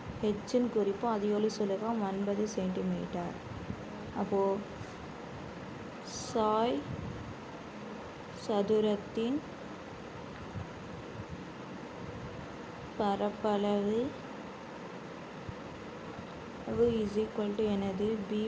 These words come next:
பெருக்கல் H சதுர அலகுகள்.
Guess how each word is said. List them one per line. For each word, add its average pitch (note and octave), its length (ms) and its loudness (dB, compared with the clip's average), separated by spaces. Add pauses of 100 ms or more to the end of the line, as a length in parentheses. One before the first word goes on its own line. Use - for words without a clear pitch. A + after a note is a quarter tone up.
(120)
பெருக்கல் G3+ 560 4 (160)
H - 260 0 (1000)
சதுர G#3+ 460 4 (1500)
அலகுகள். F#3+ 580 2